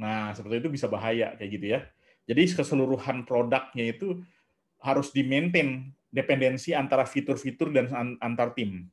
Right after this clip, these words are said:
Nah, itu yang benar-benar bikin gila gitu. Maafkan bahasa saya, tapi emang itu benar-benar sebuah hal yang sangat ngejelimet gitu. Dulu, kalau dulu kasus kita, kasus saya adalah kita nggak,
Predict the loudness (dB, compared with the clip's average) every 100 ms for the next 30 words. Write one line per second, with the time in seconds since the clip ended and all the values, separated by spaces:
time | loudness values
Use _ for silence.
0 | _ -4 4 4 4 2 -2 0 -2 -4
1 | -6 -6 -6 -8 _ _ _ _ _ -12
2 | -2 0 0 -4 -12 -12 _ _ _ _
3 | _ -6 -4 -4 -6 -12 -10 -8 -8 -8
4 | -6 -6 0 0 0 -2 -2 0 0 0
5 | -2 -4 -10 _ _ _ -6 2 4 6
6 | 4 4 0 0 -2 -2 0 -2 -6 -10
7 | -16 _ -16 4 6 6 4 6 8 8
8 | 4 2 -2 -2 -2 -6 -6 -6 -14 -10
9 | -4 -4 -2 0 2 2 0 -2 -8 _
10 | _ _ -6 2 4 2